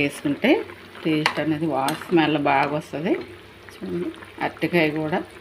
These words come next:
ఉడికిపోయింది, మెత్తగా అయిపోయింది. అంతే, కొంచెం ఇలా గ్రేవీ గ్రేవీగా ఉంటేనే బాగుంటుందండి. అరటికాయ కూర బాగా దగ్గరికి అయిపోతే తినబుద్ధి కాదు. ఇట్లా కొంచెం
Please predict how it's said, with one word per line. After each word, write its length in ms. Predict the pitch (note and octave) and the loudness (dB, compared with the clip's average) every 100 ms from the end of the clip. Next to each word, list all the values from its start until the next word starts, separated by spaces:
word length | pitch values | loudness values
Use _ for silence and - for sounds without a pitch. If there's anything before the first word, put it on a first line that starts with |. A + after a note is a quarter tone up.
| - - - - F#3+ | -20 -20 -18 -6 0
ఉడికిపోయింది, 760 | F3+ G3+ D#3+ F3+ D#3 C#3+ D3 F4 F4+ - - - - - - - - - - - - - - - - - - - | 0 0 2 2 2 2 2 0 0 -12 -20 -20 -20 -20 -20 -20 -20 -18 -20 -20 -14 -8 -8 -10 -18 -18 -10 -4
మెత్తగా 440 | D#3+ - - G3 F3+ | -4 -4 -2 2 4
అయిపోయింది. 480 | D#3+ D#3 C3+ D#3 B3+ - - - - - - F3+ | 2 -2 -6 -6 -8 -12 -16 -14 -14 -14 -6 -2
అంతే, 280 | D#3 - G#3 - - - - | 0 0 -4 -4 -16 -8 0
కొంచెం 220 | G3+ F3+ F3 | 2 8 8
ఇలా 140 | F3 F3 E3+ | 10 8 8
గ్రేవీ 360 | E3+ E3+ F3 E3+ | 8 10 10 10
గ్రేవీగా 460 | F3 F3 F3 E3+ F3 | 8 8 6 6 8
ఉంటేనే 340 | D#3+ D3+ D#3 E3+ D#3+ | 6 6 4 4 4
బాగుంటుందండి. 680 | C#3+ C#3 C#3 C#3+ C#3 C#3 G#3+ E4+ - - - - | 2 0 -2 -6 -4 0 2 2 0 -16 -8 0
అరటికాయ 380 | D#3+ - - D#3+ D#3+ | 0 0 0 0 0
కూర 180 | D#3 D#3+ D3+ | -2 0 4
బాగా 280 | C3+ B2 D#3+ D#3 | 6 6 4 4
దగ్గరికి 460 | D#3 C#3 D#3 A3 G#3+ | 2 2 0 2 6
అయిపోతే 380 | F3+ F3 E3 G3+ D4+ - - - - - - - - - - - | 4 4 0 2 0 0 -10 -16 -18 -18 -18 -18 -18 -18 -16 -2
తినబుద్ధి 420 | E3+ D3+ D3 D3 C3+ | 0 2 0 -2 -2
కాదు. 140 | B2+ D3+ | -2 -4
ఇట్లా 140 | - - | -8 -6
కొంచెం 240 | D#3 D3 | -4 -2